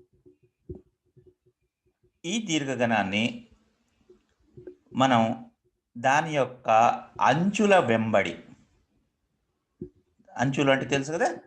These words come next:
ఆ దీర్ఘగణాన్ని దాని యొక్క అంచుల వెంబడి విడదీస్తే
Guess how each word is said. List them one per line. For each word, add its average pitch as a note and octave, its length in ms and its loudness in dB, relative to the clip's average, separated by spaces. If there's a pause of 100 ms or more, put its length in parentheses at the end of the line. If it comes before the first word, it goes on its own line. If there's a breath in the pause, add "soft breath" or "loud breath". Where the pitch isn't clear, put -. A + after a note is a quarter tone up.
(580)
ఆ A2+ 80 -4
దీర్ఘగణాన్ని C#3+ 680 -2
దాని C#3 120 4
యొక్క C3 160 2
అంచుల F3 540 2
వెంబడి B2+ 680 4 (100)
విడదీస్తే C#3 920 0